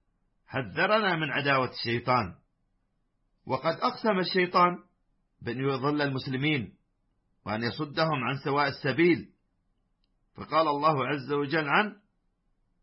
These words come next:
قال: "فبما أغويتني لأقعدن لهم صراطك المستقيم، ثم لآتينهم من بين أيديهم ومن خلفهم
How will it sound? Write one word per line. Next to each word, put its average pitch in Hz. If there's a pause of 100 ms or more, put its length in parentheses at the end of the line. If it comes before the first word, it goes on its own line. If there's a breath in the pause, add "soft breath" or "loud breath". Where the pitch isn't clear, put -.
(400)
قال: 135
"فبما 135
أغويتني 165 (300)
لأقعدن 147
لهم 160
صراطك 135
المستقيم، 107 (880)
ثم 151
لآتينهم 156 (560)
من 127
بين 156
أيديهم 151 (200)
ومن 143
خلفهم 165